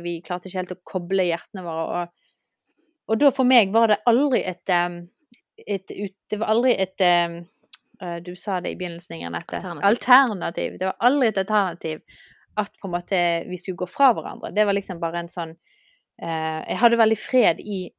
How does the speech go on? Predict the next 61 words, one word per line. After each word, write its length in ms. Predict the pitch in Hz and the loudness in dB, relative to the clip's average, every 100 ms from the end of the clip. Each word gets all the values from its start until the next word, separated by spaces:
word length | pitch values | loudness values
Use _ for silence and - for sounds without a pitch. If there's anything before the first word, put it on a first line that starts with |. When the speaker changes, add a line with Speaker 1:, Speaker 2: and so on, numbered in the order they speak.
| _ _ - - | _ _ -20 -6
Speaker 1:
kobling, 380 | 202 180 202 180 | -4 -2 -2 -2
altså 220 | 180 185 | -2 -2
i 60 | 180 | -2
relasjonen, 560 | 170 175 - 208 175 165 | -2 -2 -4 -4 -4 -4
i 20 | |
det 120 | 175 | -2
valget 300 | 185 170 160 | 0 -2 -4
vi 40 | 82 | -6
hadde 140 | - - | -8 -8
tatt. 340 | - - - _ _ _ - | -12 -14 -20 _ _ _ -10
Og 80 | 180 | -2
det 80 | 196 | 0
er 60 | |
jo 80 | 185 | 0
noe 100 | 175 | -4
som 140 | 180 180 | -6 -6
på 60 | |
en 40 | 175 | -6
måte 80 | |
vi 80 | 175 | -4
har 80 | 175 | -4
tatt 220 | - 165 | -4 -6
med 80 | 175 | -6
oss 100 | 170 | -6
videre 300 | 170 165 175 | -6 -4 -2
og 80 | 170 | -4
snakker 320 | - - - | -8 -10 -6
veldig 220 | 175 165 170 | -6 -6 -8
mye 120 | 170 | -10
om 160 | 170 160 - | -10 -10 -12
i 140 | 165 - | -14 -12
kursing 480 | 165 - - 175 151 | -14 -14 -12 -10 -8
og 80 | 151 | -8
i 120 | 156 156 | -6 -6
alle 460 | 165 165 160 160 165 | -6 -6 -6 -8 -10
samtaler 540 | - 170 165 175 165 | -12 -14 -8 -6 -6
vi 80 | 160 | -6
har, 220 | 160 - - _ _ _ | -6 -8 -10 _ _ _
fordi 240 | - 196 185 | -6 0 2
det 100 | 180 | 2
har 80 | 175 | 0
betydd 380 | 185 - 202 - | -4 -6 -10 -10
så 140 | 170 | -12
mye 140 | 151 - | -12 -10
for 140 | - | -12
oss 100 | - - | -8 -6
da. 80 | 208 _ _ _ _ - | -6 _ _ _ _ -4
Eh, 240 | 175 165 165 | 0 2 0
og 140 | 196 190 | 0 -2
Steinar, 400 | - 233 208 165 | 0 2 2 -2
som 160 | 180 170 | -4 -4
gjerne 160 | 185 | -4
kommer 260 | - 190 165 | -4 -4 -2
fra 160 | - 165 | -2 -6
en 100 | 165 175 | -2 0
bakgrunn 400 | 170 - 175 175 | 0 -2 -12 -10
hvor 220 | - 165 | -6 -6
han 140 | 165 - | -4 -4
har 80 | |
opplevd 320 | 240 196 160 - | -4 -2 -6 -6
skilsmisse, 560 | 156 - 156 - - | -8 -8 -12 -6 -6